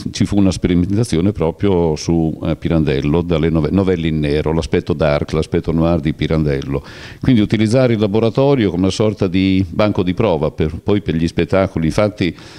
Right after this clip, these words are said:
eh, con gli amici di San Stefano ogni tanto faccio delle battute, eh, utilizzate delle musiche, delle scene, delle situazioni che avevamo usato in laboratorio, eccetera. Ma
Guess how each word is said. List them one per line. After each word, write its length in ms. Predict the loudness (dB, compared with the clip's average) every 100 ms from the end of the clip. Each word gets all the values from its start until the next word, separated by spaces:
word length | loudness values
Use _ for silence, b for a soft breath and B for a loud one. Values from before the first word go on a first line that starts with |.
| B B B
eh, 360 | -2 2 2 0
con 160 | 2
gli 60 | 2
amici 300 | 4 2 2
di 60 | 0
San 140 | -2
Stefano 320 | -2 0 2
ogni 120 | 2 2
tanto 720 | 2 2 0 2 2 0 0
faccio 300 | -2 -2 0
delle 220 | 0 0
battute, 800 | 0 0 2 2 2 0 2 0 0 0 2 0
eh, 40 |
utilizzate 640 | 0 -2 0 2 2 2 2
delle 180 | 2
musiche, 800 | 2 2 2 0 0 0 2 0
delle 240 | 0 0 0
scene, 420 | 0 0 2 2
delle 200 | 0 0
situazioni 640 | -2 -4 -4 0 2 2
che 60 | 2
avevamo 200 | 2 2
usato 300 | 0 0 0
in 80 | 0
laboratorio, 680 | 0 0 0 2 2 0
eccetera. 280 | 0 0 2
Ma 120 | 0